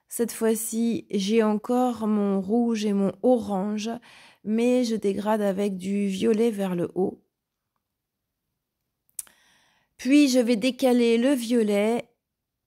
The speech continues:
avec un petit peu de rouge et un petit peu moins de orange, et puis commencer à monter vers le bleu.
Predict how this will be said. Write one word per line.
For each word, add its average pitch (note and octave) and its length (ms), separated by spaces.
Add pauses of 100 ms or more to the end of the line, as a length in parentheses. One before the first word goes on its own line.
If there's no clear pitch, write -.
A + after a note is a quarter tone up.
(460)
avec F#3+ 400
un G#3+ 180
petit G#3 220
peu G#3+ 180
de F3+ 80
rouge G3+ 320
et F#3+ 100
un F3+ 120
petit F#3+ 180
peu F#3+ 160
moins G3+ 340
de G3 160
orange, G#3 720
et A3 140
puis - 240
commencer G#3+ 680
à G#3+ 120
monter G#3 520 (440)
vers A#3+ 520
le A3 200
bleu. F#3+ 420